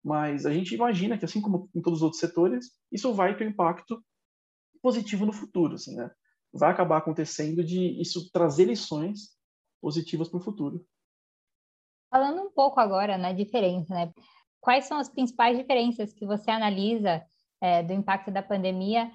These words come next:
Speaker 2: entre o ensino básico e o ensino superior?
Speaker 1: Então, a diferença é gigantesca, né? Porque a gente começou a estudar isso pra tentar entender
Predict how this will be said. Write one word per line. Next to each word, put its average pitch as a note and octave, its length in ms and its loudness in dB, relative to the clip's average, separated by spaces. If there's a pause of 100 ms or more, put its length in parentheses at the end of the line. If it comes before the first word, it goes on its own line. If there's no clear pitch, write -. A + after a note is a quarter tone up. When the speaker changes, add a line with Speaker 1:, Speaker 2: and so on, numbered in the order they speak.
(260)
Speaker 2:
entre C#4 320 0
o C4 40 -2
ensino A#3+ 300 0
básico G#3 480 2
e A#3+ 40 -2
o A#3+ 40 0
ensino A3 360 0
superior? G#3 680 0 (1700)
Speaker 1:
Então, F3 280 -2
a - 20 -2
diferença F3 580 0
é F3+ 40 2
gigantesca, F3+ 720 -2
né? D3+ 80 -4
Porque D#3 560 -2
a - 40 -2
gente D#3 160 -2
começou E3+ 300 -2
a F3 60 2
estudar C#3 400 0
isso F3+ 240 -4
pra C#3+ 100 -6
tentar C#3+ 240 -4
entender C#3 460 -4